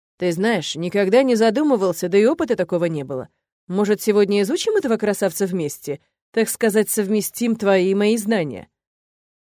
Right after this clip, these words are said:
О, перспектива показалась очень заманчивой. Бруно под нашими взглядами заволновался, но, к сожалению или к счастью,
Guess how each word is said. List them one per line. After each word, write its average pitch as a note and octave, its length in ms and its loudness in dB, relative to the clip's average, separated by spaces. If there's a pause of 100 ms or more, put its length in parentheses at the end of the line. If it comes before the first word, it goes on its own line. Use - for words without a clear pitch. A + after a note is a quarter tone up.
О, B3 520 0 (340)
перспектива B3 520 -2
показалась C4 600 -6
очень A3 300 -4
заманчивой. D#3 560 -12 (440)
Бруно E4+ 340 0
под C4 200 -2
нашими A3+ 340 -2
взглядами G3+ 640 0
заволновался, G#3 720 0
но, E4 180 -2
к - 60 -12
сожалению A#3 540 0
или F#3 120 -2
к - 60 -16
счастью, - 540 -6